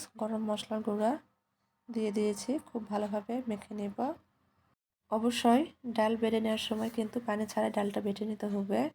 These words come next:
আমি এখানে একটু ঝাল ঝাল করে পেঁয়াজুটা তৈরি করব, সেজন্য এখানে তিন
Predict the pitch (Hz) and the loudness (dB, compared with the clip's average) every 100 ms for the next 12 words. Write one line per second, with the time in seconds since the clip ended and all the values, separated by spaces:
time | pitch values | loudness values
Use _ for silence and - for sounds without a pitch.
0 | _ _ _ _ _ _ _ _ _ _ | _ _ _ _ _ _ _ _ _ _
1 | _ _ _ - 226 233 233 233 233 240 | _ _ _ -4 0 2 0 0 0 2
2 | 247 240 - 208 214 220 233 226 - 214 | 4 2 2 0 0 -4 -2 -4 0 0
3 | 208 208 226 208 208 208 202 233 254 - | 0 -2 0 0 -2 -4 -2 -4 -4 -8
4 | 208 214 214 202 214 226 - _ _ _ | -6 -4 -4 -4 -2 -2 -4 _ _ _
5 | _ _ _ 240 | _ _ _ -6